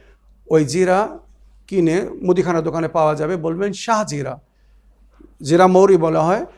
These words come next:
ওই শাহজিরা বয়েল করে সকালবেলা খালি পেটে মনে করুন এক কাপ কি দু কাপ প্রতিদিন পান করুন। ইনশাআল্লাহ আশা রাখি খুব শীঘ্র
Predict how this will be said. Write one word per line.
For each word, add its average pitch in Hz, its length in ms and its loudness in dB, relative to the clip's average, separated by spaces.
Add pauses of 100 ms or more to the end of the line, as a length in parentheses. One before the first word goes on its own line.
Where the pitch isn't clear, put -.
(220)
ওই 160 120 2
শাহজিরা 196 760 -4 (320)
বয়েল 175 300 6
করে 160 580 -2
সকালবেলা 175 600 -2
খালি 175 320 -6
পেটে 185 440 -6 (640)
মনে 170 200 0
করুন 185 280 -2 (640)
এক 185 220 2
কাপ 175 220 2
কি 180 80 -2
দু 196 160 -4
কাপ 160 360 -6
প্রতিদিন 202 560 -4
পান 170 200 4
করুন। 175 420 -6 (280)
ইনশাআল্লাহ 175 600 -2
আশা 170 260 -2
রাখি 165 260 -2
খুব - 260 -10
শীঘ্র 156 540 -6